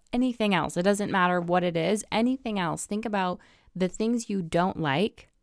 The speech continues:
and the things you would say, "No, I don't really want to work with someone that does that type of marketing." And now think about how you are choosing the things that you're buying, the things, you know, the people that you're working with.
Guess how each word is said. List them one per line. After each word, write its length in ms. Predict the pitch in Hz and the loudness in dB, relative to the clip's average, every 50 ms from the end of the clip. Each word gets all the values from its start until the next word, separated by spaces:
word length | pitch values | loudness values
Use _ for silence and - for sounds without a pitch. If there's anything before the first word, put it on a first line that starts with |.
| _ - - - - _ _ _ - | _ -20 -20 -20 -20 _ _ _ 0
and 140 | 185 180 180 | 2 2 2
the 60 | 175 | 0
things 320 | - 196 196 196 202 - | 0 0 0 2 0 0
you 100 | 196 190 | 0 0
would 140 | 185 180 170 | 0 0 -2
say, 260 | - - 175 170 170 | -2 0 2 2 2
"No, 360 | 170 180 214 214 208 202 202 | 2 4 4 4 4 4 2
I 100 | - 190 | 2 2
don't 160 | 175 175 165 - | 2 2 0 0
really 160 | 165 175 175 | 0 0 0
want 180 | 170 165 165 165 | 0 0 0 0
to 60 | 165 | -2
work 320 | 160 160 160 165 - - | 0 0 -2 -2 -2 -2
with 240 | - 170 170 - - | -2 -2 -2 -2 -6
someone 360 | - - 170 160 160 160 160 | -8 -4 -4 -2 -2 -2 -2
that 120 | 160 160 156 | -2 -2 2
does 220 | - 165 170 170 | 2 2 2 2
that 160 | 165 156 165 | 2 -2 -2
type 160 | - 165 165 156 | -2 -2 -4 -4
of 100 | 151 156 | -4 -4
marketing." 560 | 151 147 147 - - 156 151 151 175 202 208 - - - - _ _ _ _ _ _ _ _ _ - | -4 -4 -4 -4 -4 -2 0 0 0 -2 -4 -8 -16 -20 -20 _ _ _ _ _ _ _ _ _ 2
And 140 | 214 202 202 | 4 6 6
now 220 | 202 196 240 302 | 6 4 2 0
think 260 | - - 269 240 226 | -2 -2 0 0 2
about 380 | 233 208 202 202 202 202 - - _ | 2 2 4 2 2 0 -2 -6 _
how 420 | - - - - 202 208 220 247 | -16 -14 -6 -2 0 2 2 2
you 240 | 254 233 220 220 214 | 0 0 0 0 0
are 120 | 196 196 185 | 0 0 -2
choosing 840 | - - - - 196 190 185 175 180 175 170 165 165 165 165 170 - _ _ _ _ _ _ _ _ _ _ _ _ _ _ _ _ - | -2 -6 -4 -2 0 0 0 0 0 -2 -2 -2 -2 -4 -4 -6 -8 _ _ _ _ _ _ _ _ _ _ _ _ _ _ _ _ -8
the 160 | 175 180 190 | -4 -4 -4
things 380 | 190 - 180 180 180 175 175 - | -2 -2 -2 -2 -2 -2 -4 -4
that 120 | - 151 | -4 -4
you're 160 | 160 156 143 | -4 -4 -4
buying, 460 | 147 175 202 214 226 220 220 214 202 180 | -2 0 2 4 4 4 2 2 0 0
the 100 | 170 165 | -2 -2
things, 460 | - - 160 156 156 160 - - - | -2 -4 -6 -4 -6 -6 -8 -10 -8
you 100 | - 180 | -6 -4
know, 120 | 170 160 151 | -4 -4 -4
the 80 | 143 | -6
people 360 | 139 - - 247 254 - 240 | -6 -4 -4 -4 -2 -2 -2
that 140 | 226 220 208 | -2 0 0
you're 100 | 196 202 | 0 0
working 440 | 196 190 190 190 - - 202 196 190 | 0 0 -2 -2 -2 -4 -4 -2 -2
with. 340 | 190 190 190 185 185 180 | -2 -2 -2 -2 -4 -6